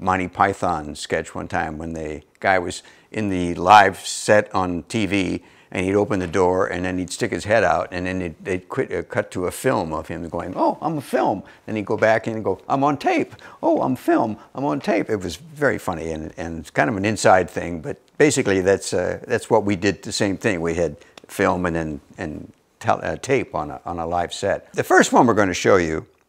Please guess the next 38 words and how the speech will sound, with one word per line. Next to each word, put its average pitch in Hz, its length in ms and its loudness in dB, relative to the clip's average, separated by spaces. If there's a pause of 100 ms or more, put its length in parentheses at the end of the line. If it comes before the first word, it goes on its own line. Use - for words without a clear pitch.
(580)
is, 120 320 0
uh, - 500 -14 (460)
probably 185 320 6
every 156 180 6
man's 127 340 2
nightmare. 98 400 4
I'm 117 100 0
sure 170 300 2
a 107 60 0
lot 110 160 6
of 98 60 2
men 95 160 0
have 87 80 -4
been, 95 220 -4 (260)
been 101 160 -4
through 101 220 -4
this 95 340 -2 (340)
if 110 160 -8
you've 98 220 -2
gone 101 240 4
to 104 160 -6
some 101 200 -2
formal 98 480 -2
function 92 640 -6 (340)
where 104 120 -6
you 92 160 -4
have 98 400 -2
a 90 100 -2
bow 90 240 -2
tie, 85 280 0
and 76 160 -4
most 170 260 -2 (500)
guys 95 300 2
have 95 160 -2
a 82 80 -2
clip-on 82 480 -4
bow 76 160 -6
tie. 73 360 -6